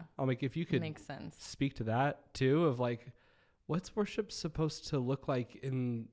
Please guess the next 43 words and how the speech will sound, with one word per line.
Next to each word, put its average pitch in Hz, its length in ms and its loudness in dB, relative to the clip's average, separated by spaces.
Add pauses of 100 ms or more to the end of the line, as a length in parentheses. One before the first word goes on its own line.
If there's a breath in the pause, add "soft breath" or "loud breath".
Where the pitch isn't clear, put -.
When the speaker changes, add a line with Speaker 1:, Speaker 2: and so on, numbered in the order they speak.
(120)
Speaker 1:
the 123 100 -2
physical 123 500 0
space, - 640 -12
like, 143 80 -4
Speaker 2:
Yeah. 98 180 0
Speaker 1:
where 117 140 2
we're 107 160 2
at? 104 320 -2 (680 soft breath)
'Cause 143 340 2
I, - 440 0 (340)
I 147 80 6
think 170 120 6
there's 160 120 2
a 151 40 2
lot 151 100 6
of 127 100 2
pressure. 113 400 0
There's 131 140 2
a 131 40 4
lot 135 160 6
of 127 80 0
fear 139 180 2
of 143 60 0
man. 127 340 2
There's 117 140 2
a 117 60 2
lot 120 260 4
of 127 220 2
Speaker 2:
Totally. 87 360 -8 (120)
Speaker 1:
comparison. 131 1000 0
And, 120 540 2 (520 soft breath)
I 120 120 -2
mean, 127 200 2
even 135 260 2
just 123 280 -2
to 104 280 -2 (1120)
bless 120 320 0
us 123 180 -2
to 113 100 -6
not 110 280 0 (360)
be 113 340 0 (160)
comparing 110 560 -4
e-, 98 120 -6